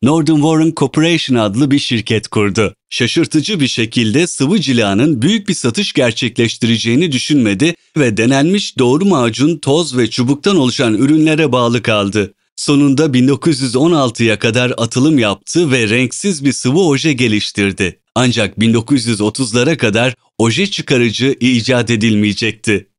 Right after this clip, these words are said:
Sıvı ojenin neden bu kadar başarılı olduğuna ve ilk olarak neden geliştirildiğine dair pek çok teori var.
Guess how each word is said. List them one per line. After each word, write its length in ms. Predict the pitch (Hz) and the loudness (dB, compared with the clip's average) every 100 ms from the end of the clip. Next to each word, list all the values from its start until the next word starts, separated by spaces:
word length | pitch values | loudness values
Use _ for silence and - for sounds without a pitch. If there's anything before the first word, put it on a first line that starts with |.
| _ - | _ -12
Sıvı 340 | - 127 147 | -2 2 2
ojenin 460 | 135 117 131 139 117 | 2 2 2 2 2
neden 340 | 110 156 180 | 2 0 0
bu 80 | 170 | 0
kadar 400 | 165 139 139 107 | 0 2 0 2
başarılı 440 | 107 - 131 170 | 0 0 0 2
olduğuna 580 | 185 147 120 131 127 143 | 2 2 2 2 2 2
ve 200 | 110 92 - | 0 -2 -2
ilk 240 | 214 202 | -2 0
olarak 420 | 165 143 135 123 | 0 2 0 -2
neden 360 | 101 104 175 185 | -2 0 0 2
geliştirildiğine 920 | 147 127 - 131 127 120 127 147 127 | 2 0 -2 0 2 2 2 2 2
dair 300 | 113 120 127 | 2 2 0
pek 280 | - 156 - | -2 -2 -2
çok 260 | 139 - | -4 -2
teori 360 | 117 107 107 104 | 0 2 2 2
var. 320 | 98 92 | 0 -2